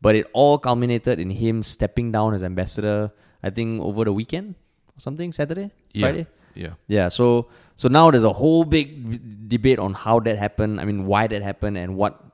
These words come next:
Speaker 1: what happens from, from here on lah.
Speaker 2: Uh,
Speaker 1: So of course,
Speaker 2: yeah.
Speaker 1: there've been a lot of, a lot of different sides of the debate, and we're just trying to wrap our heads around it as well.
Speaker 2: When you say debate, you mean, I mean, uh, to clarify, there were people who were saying that the decision to step down was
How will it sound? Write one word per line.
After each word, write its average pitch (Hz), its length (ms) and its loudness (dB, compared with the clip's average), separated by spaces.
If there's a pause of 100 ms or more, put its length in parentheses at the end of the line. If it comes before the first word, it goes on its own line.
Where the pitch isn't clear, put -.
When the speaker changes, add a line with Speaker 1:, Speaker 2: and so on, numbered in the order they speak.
(100)
Speaker 1:
what 104 180 -2
happens 101 320 -6
from, 87 220 -8
from 87 240 -10
here 95 160 -2
on 95 220 -2
lah. 92 140 -6 (280)
Speaker 2:
Uh, - 60 -6
Speaker 1:
So 131 80 2
of 123 100 2
course, 165 160 0
Speaker 2:
yeah. 127 40 0
Speaker 1:
there've 82 120 -2
been 117 100 -2
a 104 40 -2
lot 127 400 4
of, 92 140 -6
a - 60 -10
lot 117 200 2
of 92 100 -6
different 104 320 -4
sides 104 260 -2
of 90 60 -8
the 90 60 -10
debate, 95 260 -2
and 95 80 -2
we're 104 100 2
just 107 180 -2
trying 101 160 -4
to 92 80 -4
wrap 95 200 -6
our 92 80 -2
heads 95 240 -6
around 90 160 -6
it 82 60 -8
as 85 80 -10
well. 87 320 -10
Speaker 2:
When 113 160 -6
you 117 80 -2
say 165 160 2
debate, 101 400 4
you 92 120 -4
mean, 107 500 0
I 90 80 -6
mean, 95 280 -2 (300)
uh, 76 320 -4 (140)
to 101 80 -6
clarify, 101 360 2
there 92 160 0
were 95 140 0
people 104 520 0 (220)
who 95 120 -4
were 92 60 0
saying 95 300 -2
that 85 160 -4
the 90 120 -6
decision 92 440 -2
to 90 60 -4
step - 320 -8
down 85 300 -2
was 80 400 -6